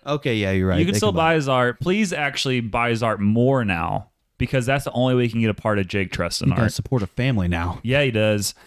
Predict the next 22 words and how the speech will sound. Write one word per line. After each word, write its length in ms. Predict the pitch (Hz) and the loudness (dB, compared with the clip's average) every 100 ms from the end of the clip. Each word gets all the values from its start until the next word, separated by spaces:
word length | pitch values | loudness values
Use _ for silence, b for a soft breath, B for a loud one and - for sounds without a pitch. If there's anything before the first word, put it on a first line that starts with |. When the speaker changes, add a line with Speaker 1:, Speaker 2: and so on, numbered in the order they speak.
| B | B
Speaker 1:
Yeah. 220 | 107 98 | -8 -2
Speaker 2:
And 140 | 127 143 | 0 0
that's 160 | 170 | 0
a 60 | 160 | -2
great 180 | 147 147 | -2 -2
transition 420 | 143 127 123 135 | -2 -2 0 0
to 80 | 131 | 0
our 80 | 127 | 0
number 320 | 143 147 139 | 0 0 -2
three 420 | - 147 165 147 B B | 0 2 2 0 B B
sponsor 360 | - - 147 151 | -6 -2 -2 0
of 20 | |
the 60 | 131 | 0
week. 300 | 127 127 127 | 0 0 0
Speaker 1:
Who 180 | 170 208 | 2 2
is 140 | 339 | 2
it? 200 | 131 101 - - - - - _ - | -2 -4 -8 -20 -20 -20 -20 _ -6
Speaker 2:
Michaela 540 | 151 160 185 180 156 | -6 -2 0 2 2
Trustinart. 680 | 139 156 135 143 127 117 110 | 2 0 0 0 2 2 4
Speaker 1:
Whoa. 800 | 170 233 233 208 170 131 120 156 | 4 6 6 6 6 4 4 2
Speaker 2:
<laughs> 80 | 196 | 4
Oh. 500 | - 175 156 131 143 | 2 2 2 2 0